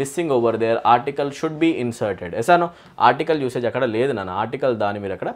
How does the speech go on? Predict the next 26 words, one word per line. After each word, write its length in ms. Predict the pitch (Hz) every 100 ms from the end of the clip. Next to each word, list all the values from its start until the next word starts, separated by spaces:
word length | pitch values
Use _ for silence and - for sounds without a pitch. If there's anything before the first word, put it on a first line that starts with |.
| -
ప్లేస్ 200 | 104 -
చేయాలి. 200 | - 85 - - - -
ఇక్కడ 140 | 127 123
ఆర్టికల్ 260 | 127 151 147
దా 60 | 139 120
లేదు 120 | 117 113
కాబట్టి 180 | 131 175
ఇక్కడ 140 | 127 107
మిస్టేక్ 260 | 127 110
ఉంది. 120 | 92 90
So 100 | 196 160 143 220 - _ - 107
ఆన్సర్ 200 | 113 131
ఏం 40 | 127
కావాలి? 180 | 123 120
ఆప్షన్ 240 | 117 202 247 - - _ -
త్రీ. 120 | 120 95 -
ఆప్షన్ 260 | 113 - 143
త్రీలో 240 | 123 101 165 - - - 107
after 240 | 113 - 139 120
knowing 300 | 110 113 117 95 92
the 120 | 120 123 120
truth, 220 | 104 87 -
ఇక్కడ 160 | 104 - - 101
ఆర్టికల్ 360 | 107 123 120 110
ద 20 | 104 107
ఇన్సర్షన్ 400 | 98 101 92 180